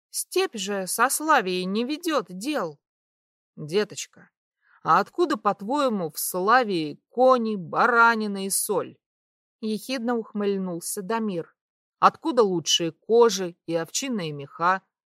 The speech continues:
шерсть, хлопок, ковры и конопляные верёвки?» У нас ведь только лён растёт, и пастбищ почти нет. Но ведь хан... А что хан? Хан нынче в степи грозен.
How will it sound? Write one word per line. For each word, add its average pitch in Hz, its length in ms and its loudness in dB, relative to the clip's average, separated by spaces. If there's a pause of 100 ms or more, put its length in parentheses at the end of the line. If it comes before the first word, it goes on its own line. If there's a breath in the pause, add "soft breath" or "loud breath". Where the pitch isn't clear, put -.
(260)
шерсть, 226 680 2
хлопок, 175 840 -2
ковры 196 440 6
и 226 60 -4
конопляные 170 680 -4
верёвки?» 156 640 -4 (600)
У 175 40 -4
нас 233 320 4
ведь 240 320 -2
только 214 320 6
лён 226 260 4
растёт, 220 480 -4
и 156 60 -10
пастбищ 170 720 0
почти 147 420 -10
нет. 190 380 -6 (760)
Но 233 240 -2
ведь 233 320 0
хан... 302 500 2 (680)
А 196 160 -2
что 285 280 0
хан? - 480 -4 (380)
Хан 262 420 2
нынче 165 360 -4
в - 40 -12
степи 180 340 -4
грозен. 170 680 -2